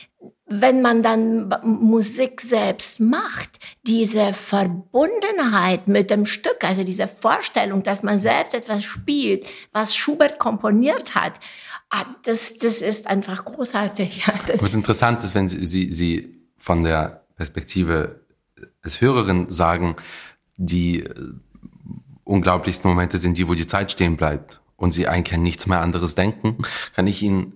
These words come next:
Speaker 2: das ist zutiefst subjektiv, da, ah, Kolleginnen von Kollegen werden das ganz anders sehen.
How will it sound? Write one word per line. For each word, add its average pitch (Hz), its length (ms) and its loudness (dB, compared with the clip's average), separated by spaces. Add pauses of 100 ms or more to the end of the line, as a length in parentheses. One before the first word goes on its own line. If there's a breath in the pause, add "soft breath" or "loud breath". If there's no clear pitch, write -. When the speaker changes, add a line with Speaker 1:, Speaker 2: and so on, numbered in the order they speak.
Speaker 2:
das 92 160 0
ist - 100 -2
zutiefst 90 380 -2
subjektiv, 104 560 0
da, - 140 -2 (200)
ah, 78 240 -2
Kolleginnen 85 600 0
von - 260 -6
Kollegen 82 560 -2 (100)
werden 87 400 -2
das 85 160 0
ganz 87 160 -2
anders 113 400 2
sehen. 85 240 0